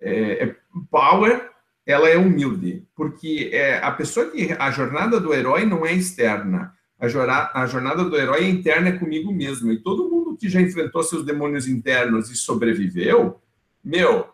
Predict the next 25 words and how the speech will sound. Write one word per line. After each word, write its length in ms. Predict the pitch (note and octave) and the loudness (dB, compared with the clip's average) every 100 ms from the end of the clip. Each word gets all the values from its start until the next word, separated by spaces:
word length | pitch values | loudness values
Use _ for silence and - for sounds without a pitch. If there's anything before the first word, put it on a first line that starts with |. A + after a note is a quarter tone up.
| _ - | _ -10
você 300 | C3+ - D3 | -8 -4 -4
tem 140 | G#3+ | -4
um 80 | E4 | 0
novo 220 | A#3 A3+ | 0 0
respeito 680 | F#3 D3 - - D#3 D#3 B2+ | 0 0 -2 -2 0 0 -4
pelo 380 | - C3 B2+ A#2+ | -6 -4 -2 -2
que 140 | C#3+ C#3 | 0 -2
é 60 | |
realmente 460 | B2+ C3 C3 C3+ C3 | 0 0 2 0 -4
um 60 | |
problema 420 | A2+ A#2 A#2 A2+ - | -4 0 0 -2 -6
sério, 420 | - F#2+ F#2 - | 0 0 0 -4
de, 120 | - | -18
tipo 240 | - - | -20 -12
assim, 220 | A#2+ C3 A#2+ | -8 -6 -6
você 280 | - D3+ | -4 -6
passou 360 | - A#3 - E3+ | -6 -6 -4 -4
por 120 | D#3+ | -4
uma, 260 | C3 B2 A2+ A#2 | -4 -2 -2 0
é, 120 | A#2+ | -2
tipo, 200 | - _ | -4 _
pouca 300 | A3 A3 D#4 | -4 -2 -2
gente 320 | D#3+ F3+ F3+ | 2 2 2
entende 500 | A#2+ - A#2+ G#2+ G#2+ | 0 2 4 4 4
isso. 320 | G2+ - F#3 | 2 -2 -8